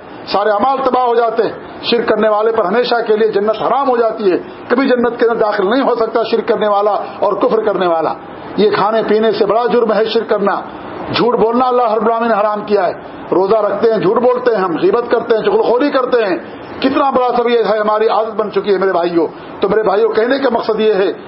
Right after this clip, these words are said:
کہ ہم اس عورت کے طریقے سے نہ بنیں کہ ہم نے بڑی محنت کی، قیام کیا، نمازیں پڑھی، روزے رکھے، صدقات و خیرات کیے اور اس طریقے سے عمرے کیے اور دیگر عبادات کی،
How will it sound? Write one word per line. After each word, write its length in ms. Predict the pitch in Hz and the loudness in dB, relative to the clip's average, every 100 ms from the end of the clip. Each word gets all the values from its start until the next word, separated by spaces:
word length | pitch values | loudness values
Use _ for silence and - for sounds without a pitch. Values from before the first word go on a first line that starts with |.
| - - | -16 0
کہ 140 | 247 | 0
ہم 180 | 190 214 208 | 2 -2 -2
اس 120 | 196 | 0
عورت 280 | 202 226 220 | 0 0 0
کے 60 | |
طریقے 320 | 202 202 202 202 | 0 2 2 0
سے 120 | - | 0
نہ 120 | 226 | 0
بنیں 220 | 233 233 190 - - - | 0 0 -4 -6 -14 -4
کہ 80 | 226 | 0
ہم 140 | 196 | 0
نے 120 | 220 220 | 0 0
بڑی 200 | 208 220 | 0 0
محنت 360 | 196 220 233 | 0 0 0
کی، 140 | 233 214 170 - - | 0 0 0 -6 -4
قیام 340 | 185 196 233 226 | 0 2 0 0
کیا، 220 | 240 226 180 | 2 2 0
نمازیں 400 | 180 196 208 233 | 0 0 0 0
پڑھی، 240 | 240 202 240 160 - - | 2 0 0 -2 -4 -6
روزے 360 | - 202 214 247 | 0 0 2 2
رکھے، 320 | 226 226 240 226 - - - - | 0 0 0 0 -2 -8 -14 -6
صدقات 400 | - - 220 220 | -4 0 0 2
و 40 | |
خیرات 460 | 220 202 208 233 240 | 0 0 0 0 0
کیے 180 | 233 233 202 - 240 - | 2 2 2 -2 -8 -2
اور 160 | 220 | 0
اس 80 | 226 | 2
طریقے 360 | 214 220 233 233 | 0 0 0 0
سے 120 | 233 | 2
عمرے 300 | 208 220 233 | 2 2 2
کیے 220 | 226 240 220 165 - - | 2 0 0 -2 -6 -2
اور 200 | 214 226 | 0 0
دیگر 320 | 208 226 226 | 2 2 2
عبادات 480 | 220 214 226 247 240 | 0 2 0 0 0
کی، 140 | 269 | 0